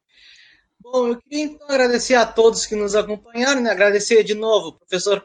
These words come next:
Cássio, né, por mais uma mais uma participação excepcional aqui no nosso programa, né? Ah, sabes, né, que é sempre bem-vindo aqui, né? Já, ah,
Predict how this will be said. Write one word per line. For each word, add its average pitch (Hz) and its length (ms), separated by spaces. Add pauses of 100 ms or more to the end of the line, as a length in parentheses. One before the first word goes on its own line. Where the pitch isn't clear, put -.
Cássio, 220 360
né, 190 100
por 170 180
mais 175 360
uma 160 520 (400)
mais 233 300
uma 220 100
participação 214 1300 (240)
excepcional 240 1000
aqui 262 520
no 180 80
nosso 180 180
programa, 220 600 (180)
né? 170 120 (720)
Ah, 151 400 (480)
sabes, 190 440
né, 175 140
que 175 160
é 170 40
sempre 208 440
bem-vindo 208 560
aqui, 240 220
né? 196 180
Já, 175 380 (120)
ah, 156 240